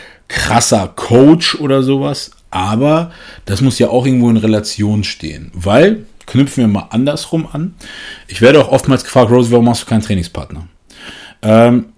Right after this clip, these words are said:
auch hier ganz entscheidender Faktor an dich da draußen, wenn du einen Trainingspartner hast, dann hoffe ich für dich, dass dieser Trainingspartner stärker ist als du.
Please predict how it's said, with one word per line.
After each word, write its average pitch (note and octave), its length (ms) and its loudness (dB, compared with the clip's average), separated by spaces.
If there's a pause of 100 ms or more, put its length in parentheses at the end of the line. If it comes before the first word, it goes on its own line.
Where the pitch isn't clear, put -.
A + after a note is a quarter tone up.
(120)
auch B2 160 4
hier F3 560 2
ganz D#3+ 260 2
entscheidender D3 540 0
Faktor - 460 -2
an A#2 160 2
dich D#3 180 2
da C3+ 120 0
draußen, A#2 680 -2 (600)
wenn B2 200 4
du G#3 100 6
einen F3+ 200 4
Trainingspartner D#3 880 0
hast, - 420 -2 (280)
dann G2+ 380 0
hoffe E3 280 2
ich C#3 180 0
für G2 120 -4
dich, F#2 420 0 (640)
dass - 140 -6
dieser C3 260 4
Trainingspartner B2+ 920 0
stärker B2 720 0
ist E2 260 -12
als D2 300 -12
du. C2+ 240 -18